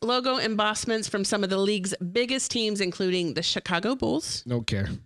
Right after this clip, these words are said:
Speaker 2: Unless it's the old school Jordan Bulls.
Speaker 1: The Chicago Bulls.
Speaker 2: If it had Jordan's name on it, I'd buy
Speaker 1: The
Speaker 2: 'em.
Speaker 1: Boston Celtics.
Speaker 2: Yep.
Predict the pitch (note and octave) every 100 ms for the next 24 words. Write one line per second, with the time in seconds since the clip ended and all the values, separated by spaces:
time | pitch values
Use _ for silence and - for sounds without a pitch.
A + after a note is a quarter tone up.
0 | _ D#3 E3+ E3+ F3 C#3 E3+ D#3+ D3+ -
1 | D3 G#2 B2+ C3 A#2 G2 F2 E2+ - G3
2 | - F3+ F3 C4+ C4+ G#3+ A3+ B3 C3+ D3
3 | C3 A#2 C#3 C#3+ C3 D3 C#3+ C#3+ A#2 G#2+
4 | E3 E3+ G3 F#3+ F3+ - C#4 C4 G#3 F#3
5 | A3 - - - A#2